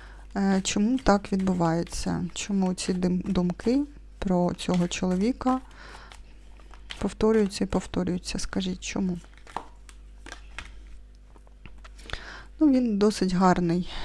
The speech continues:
чоловік. Він такий, ну,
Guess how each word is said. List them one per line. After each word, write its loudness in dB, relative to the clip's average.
чоловік. 0
Він 0
такий, 4
ну, 2